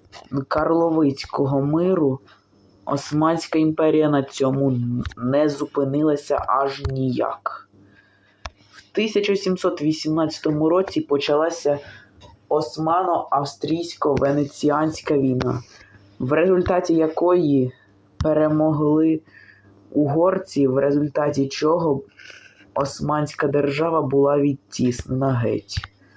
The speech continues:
За мирним договором в результаті до,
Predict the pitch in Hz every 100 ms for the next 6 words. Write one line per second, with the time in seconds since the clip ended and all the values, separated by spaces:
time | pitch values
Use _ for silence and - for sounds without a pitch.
0 | _ _ _ _ - _ _ _ 139 127
1 | 151 180 190 170 170 160 165 185 196 160
2 | 151 143 139 139 147 139 131 135 127 -
3 | 123 123 - - - - - - - 139
4 | 139 160 160 165 160